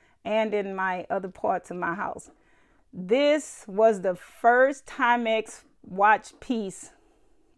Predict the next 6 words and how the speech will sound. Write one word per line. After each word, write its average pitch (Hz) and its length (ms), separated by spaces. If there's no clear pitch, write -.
I 240 100
like 165 340
this. 170 300
I 233 80
really 190 380
do. 170 320